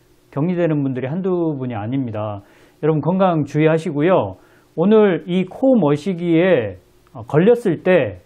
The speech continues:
사용할 수 있는 그 약초 소개해드리고, 또 이 약초가 포함된 처방 소개해드릴게요.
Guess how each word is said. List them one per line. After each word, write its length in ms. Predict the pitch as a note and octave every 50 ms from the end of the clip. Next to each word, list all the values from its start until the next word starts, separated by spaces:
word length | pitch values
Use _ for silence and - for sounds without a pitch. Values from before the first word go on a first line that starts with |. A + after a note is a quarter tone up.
| _ _ _
사용할 420 | _ - F3+ A3 A#3+ A#3 A3 G3
수 180 | F3 - - D3+
있는 680 | C#3 C3+ C3 C3 B2+ B2+ B2 B2+ D3 D3 B2+ G#2+ F#2+ F#2 - _ _ _ _ _ _
그 100 | - D3
약초 720 | C3 A2+ A2+ A2+ - _ - - A3 A3 G#3 G3+ F#3+ F#3 F3
소개해드리고, 840 | E3+ F#3+ G3 F#3 F#3+ G3 F#3 F3+ D#3 D#3 D3+ D3 E3+ G3+ A3 B3 A#3+ - - _ _ _ _ _ _ _
또 320 | - D3+ C#3+ C#3 C3+ C3
이 160 | C3 D3+ F#3+ G#3+
약초가 380 | F3 D#3 - - G#3 G#3+ G3
포함된 300 | G3 - A3+ A3 G#3 F#3
처방 380 | - - B3 C#4 C#4 C4 A3 F#3
소개해드릴게요. 720 | E3 F3 E3+ F3 F3 D3+ C#3 B2 - - A#2+ G#2+ G2 F#2